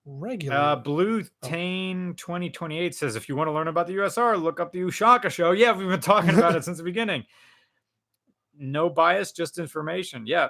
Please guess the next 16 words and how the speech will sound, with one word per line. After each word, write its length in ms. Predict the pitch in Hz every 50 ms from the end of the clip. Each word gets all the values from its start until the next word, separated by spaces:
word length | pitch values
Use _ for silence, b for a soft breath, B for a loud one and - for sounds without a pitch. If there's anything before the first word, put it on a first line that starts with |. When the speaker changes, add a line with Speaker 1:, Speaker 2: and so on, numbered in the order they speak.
| - _
Speaker 2:
like, 220 | 131 120 117 - _ _ _ 294 _ _ _ _
like, 160 | 139 135 131 -
that's 200 | 139 143 139 -
how 180 | 151 151 143 131
this 180 | 131 117 -
started. 400 | - - 135 131 143 143 127 104
We 160 | 98 98 95 92 _
just 160 | - - - -
started 280 | - 131 113 110 104
talking 340 | _ 110 117 135 - - 131
about 260 | 113 101 98 95 -
the 180 | _ 101 98 - _ _ 117
Ushanka 360 | - - 117 120 139 139 135
Show. 240 | - - 110 98 - - _ _ _ _ _ _ _ _ _ _ _ _ _ _ _ _ _ _ _ _ _ _ _ _ b b b b b b b b b
Once 200 | - 160 208 185
again, 540 | 262 240 285 285 294 277 214 165 131 98 78